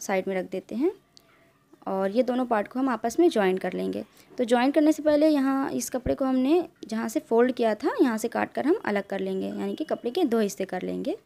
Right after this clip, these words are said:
ये देखिए। अब इस वाले पार्ट को इस तरीके से हमें रखना है और दोनों पार्ट को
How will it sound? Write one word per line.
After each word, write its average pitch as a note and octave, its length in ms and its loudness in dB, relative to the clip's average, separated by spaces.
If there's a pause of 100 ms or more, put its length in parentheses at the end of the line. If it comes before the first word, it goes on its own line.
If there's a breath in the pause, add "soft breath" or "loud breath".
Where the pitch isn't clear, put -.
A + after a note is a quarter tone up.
(360 soft breath)
ये G3+ 80 -6
देखिए। G3+ 360 -8 (440 loud breath)
अब A3 80 -2
इस C4+ 140 2
वाले C4 180 4
पार्ट A#3+ 240 2
को D4 120 -2
इस B3 140 -2
तरीके B3+ 300 0
से C#4 120 -4
हमें C#4 180 2
रखना C#4 280 0
है D#4+ 160 4
और A3 220 -2
दोनों G#3+ 280 -2
पार्ट G#3+ 260 -4
को B4 180 -2